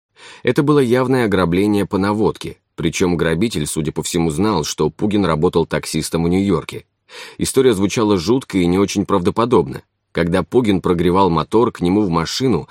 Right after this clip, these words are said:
на заднее сиденье сели двое и назвали адрес. Вторая авеню,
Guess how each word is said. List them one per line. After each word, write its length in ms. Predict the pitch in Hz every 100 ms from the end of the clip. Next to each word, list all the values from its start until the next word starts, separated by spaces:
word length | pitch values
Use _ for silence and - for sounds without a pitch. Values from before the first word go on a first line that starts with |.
| - -
на 140 | 90
заднее 400 | 90 101 82 80
сиденье 480 | 76 82 90 113 101
сели 320 | 92 107 107
двое 400 | 90 80 95 110
и 120 | - 98
назвали 480 | 85 76 87 87 -
адрес. 520 | 98 69 64 - - _ _
Вторая 540 | - - 110 113 110
авеню, 600 | - 92 85 85 95 123